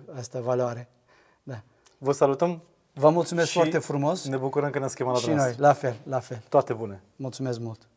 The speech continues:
Speaker 2: E, uitați cum se lucrează la, doar la partea de sudură a unei recondiționări. Și ia ziceți-ne, ce faceți aici?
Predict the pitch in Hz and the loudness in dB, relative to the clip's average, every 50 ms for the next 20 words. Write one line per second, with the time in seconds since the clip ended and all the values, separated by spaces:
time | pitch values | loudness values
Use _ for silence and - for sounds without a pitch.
0 | _ _ _ _ _ _ _ _ _ _ _ _ _ _ _ _ _ _ - - | _ _ _ _ _ _ _ _ _ _ _ _ _ _ _ _ _ _ -20 -20
1 | - - - - 170 185 - - - - 165 151 151 - 185 185 180 - - - | -18 -16 -2 2 2 2 2 0 -6 -4 -2 -2 4 6 6 6 6 4 -4 -4
2 | - 185 180 180 175 - - - 175 175 175 - - - - - - - - - | -2 -2 0 0 0 0 2 2 4 4 2 0 -2 -10 -14 -12 -12 -12 -10 -10
3 | - - - - - - - - 151 151 156 147 - 170 175 180 151 160 175 170 | -10 -10 -10 -12 -14 -14 -10 -6 -2 -2 -2 -2 2 4 4 4 4 4 2 4
4 | 165 165 165 160 156 156 156 151 - - 147 127 180 170 175 165 - 180 170 - | 8 8 10 10 10 8 6 4 2 -2 2 2 4 4 6 6 6 4 4 4
5 | 175 165 165 160 - - 151 127 156 202 214 175 147 143 175 185 - - - - | 2 0 0 0 0 0 -2 0 2 4 4 6 6 4 4 2 0 -6 -16 -18
6 | - - - - - - - - - - - - 147 143 151 160 160 160 165 160 | -18 -18 -18 -18 -18 -18 -18 -18 -18 -14 -6 2 4 4 4 4 4 2 4 4
7 | 165 165 - 165 160 160 170 - - 156 139 147 147 165 196 170 - - - - | 2 2 2 0 0 0 -4 -2 -2 0 2 2 2 2 0 -2 -8 -16 -20 -20
8 | - - - - - - - - - - - - - - - - - - - - | -20 -20 -20 -20 -20 -20 -20 -20 -20 -20 -20 -20 -20 -20 -20 -20 -20 -20 -20 -20
9 | - - - - - 185 190 185 185 - - - - - - 156 185 208 214 190 | -14 -10 -8 -4 0 2 2 2 0 -2 -8 -16 -18 -14 -2 2 2 4 4 2
10 | 202 - 220 202 - - 151 147 135 - - 190 185 - 214 202 - 202 - - | 0 0 -2 -2 -2 -2 -4 -6 -6 -4 -6 -6 0 0 0 0 0 -4 -4 -2
11 | 202 208 190 - | -2 -2 -2 -4